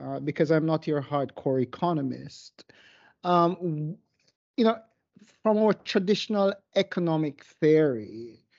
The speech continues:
and the digitalization that we see today, I mean, d-, does digitalization changes anything in terms of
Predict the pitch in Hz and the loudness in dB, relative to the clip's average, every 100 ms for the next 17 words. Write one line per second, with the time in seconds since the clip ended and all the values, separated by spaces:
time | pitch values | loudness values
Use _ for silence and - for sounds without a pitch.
0 | _ _ 156 151 147 147 143 123 160 156 | _ _ -4 0 0 0 -2 2 0 0
1 | 160 151 143 143 139 135 135 131 - 196 | 2 2 2 0 -4 -6 -6 -8 -8 -8
2 | 190 - 139 117 113 117 113 _ _ _ | -8 -8 -8 -6 -6 -8 -16 _ _ _
3 | _ - 160 165 160 156 147 127 - 233 | _ -2 2 2 0 -6 -14 -14 -10 -8
4 | 190 139 240 190 - 185 160 143 160 151 | 0 4 4 2 -4 -6 -4 -2 0 0
5 | 143 120 131 147 143 - 143 139 135 - | -2 -2 -2 -2 -2 -6 -8 -6 -8 -10
6 | - - 170 156 143 139 117 139 123 - | -12 -6 -2 0 0 -2 -2 -4 -4 -6
7 | 151 151 139 - 139 131 131 - 143 139 | 0 0 0 -2 0 0 -2 -2 0 0
8 | 131 127 | 0 -4